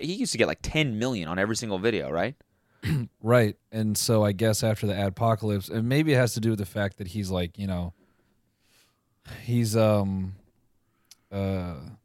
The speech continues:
Speaker 2: he's doing stuff that's owned by record labels, which is just, like, the most vicious <clears throat> business entity that you could go up against. But he
Speaker 1: Yeah.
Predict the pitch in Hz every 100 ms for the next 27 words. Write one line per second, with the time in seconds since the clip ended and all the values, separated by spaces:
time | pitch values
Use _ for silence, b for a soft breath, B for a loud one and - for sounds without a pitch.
0 | _ _ - 117 110 127 120 - 107 110
1 | 110 113 113 104 92 90 95 - 90 90
2 | 87 85 85 - 95 - 95 90 - 95
3 | 107 101 92 95 104 - 104 - - -
4 | _ - 214 117 120 107 101 - 104 101
5 | 98 95 98 87 95 95 95 90 87 85
6 | - - 95 98 107 71 62